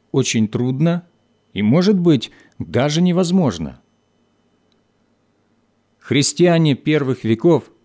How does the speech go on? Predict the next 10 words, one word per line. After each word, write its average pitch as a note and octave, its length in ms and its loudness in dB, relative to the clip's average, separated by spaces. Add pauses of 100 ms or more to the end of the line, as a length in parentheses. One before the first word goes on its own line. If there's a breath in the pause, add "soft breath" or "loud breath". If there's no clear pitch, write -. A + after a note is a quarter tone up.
(560)
объединялись D3 800 2
в G#2+ 100 -6
общины, F2+ 600 -4 (500)
чтобы C3+ 400 0
быть G#3 440 0 (360)
членом C#3 640 2
общины, G#2+ 680 -4 (440)
то A2 100 -2
есть G#2+ 340 -4 (220 soft breath)
церкви. F#2 640 -4